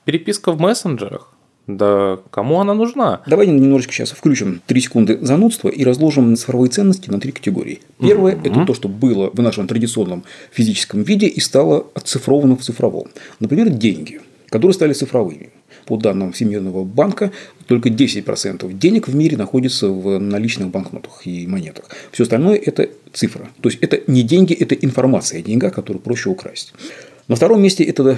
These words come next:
Speaker 2: то, что было создано твоими руками, где-то вот в цифровом формате является твоей ценностью. Ну, например, твоя социальная сеть. Ты её формируешь, ты её делаешь.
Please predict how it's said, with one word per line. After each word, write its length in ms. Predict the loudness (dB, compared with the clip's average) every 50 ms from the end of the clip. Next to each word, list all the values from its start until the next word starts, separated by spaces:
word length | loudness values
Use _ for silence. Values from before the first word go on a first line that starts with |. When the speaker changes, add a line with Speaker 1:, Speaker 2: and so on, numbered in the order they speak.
| -2 -6 _
Speaker 2:
то, 100 | 2 2
что 140 | 4 4 0
было 300 | 2 4 4 2 2 0
создано 680 | -4 -4 2 4 4 4 4 0 -4 -8 -10 -12 -16 -18 -20 -20 -14 _ -4 -4 -2 -2 0
твоими 240 | 0 0 2 2
руками, 480 | 2 0 0 2 2 2 4 4 4 2
где-то 400 | 2 0 -2 -2 -2 -2 0 -2
вот 280 | -2 -2 -4 -6 -8 -12
в 20 |
цифровом 400 | -12 -6 -4 -2 0 0 0 0
формате 400 | 0 -2 0 0 0 -2 -2 -4
является 240 | -2 -2 -4 -2 -4
твоей 120 | -6 -6
ценностью. 460 | -4 -6 -6 -6 -8 -12 -14 -12 -6 -2
Ну, 140 | 0 0 0
например, 260 | 0 0 -2 -2 0
твоя 160 | 0 0 0
социальная 380 | 0 -4 -4 -4 -2 -2 -4 -4
сеть. 320 | -6 -8 -10 -12 -16 -16 -16 _ _ _ _ _
Ты 80 | 2 2
её 100 | 2 2
формируешь, 460 | 0 -4 -4 -2 0 2 2 2 0
ты 140 | -2 -4 -4
её 100 | -4 0
делаешь. 400 | 0 2 2 4 2 0 -2